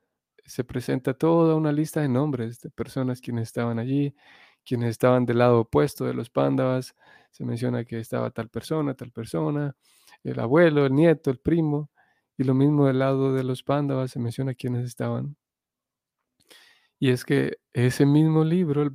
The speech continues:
la, el, el, el, es un capítulo de todo el Mahabharata. La, la Gita es un capítulo de todo el Mahabharata. Y, bueno, una sección más bien del Mahabharata.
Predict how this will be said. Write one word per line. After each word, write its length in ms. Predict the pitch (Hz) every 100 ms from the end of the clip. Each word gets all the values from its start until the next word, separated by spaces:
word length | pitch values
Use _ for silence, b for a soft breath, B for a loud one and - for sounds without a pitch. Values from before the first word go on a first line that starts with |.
| -
la, 260 | 135 127 -
el, 220 | 120 127
el, 180 | - -
el, 400 | 120 131 202 - _
es 140 | 170 156
un 60 |
capítulo 760 | 143 135 180 190 139 135 175 - _ _ _ _ _ -
de 80 | 123
todo 220 | - 143
el 100 | 127
Mahabharata. 580 | 123 147 208 165 127 131
La, 140 | 131
la 140 | - 127
Gita 240 | 147 151
es 80 | 151
un 80 | 147
capítulo 480 | 139 - 147 165 143
de 60 |
todo 180 | - 135
el 80 | 131
Mahabharata. 580 | 123 127 156 151 131 _ _ _ _ _ _ _ _ _ _ _ _
Y, 720 | - 123 127 127 123 123 120 117 _ _ _ _ _ _ _ _ _ _
bueno, 160 | 165 180
una 180 | 165 156
sección 480 | 127 - 165 160
más 120 | 123 120
bien 340 | 143 156 147
del 160 | 131 120
Mahabharata. 640 | 123 123 135 139 139 160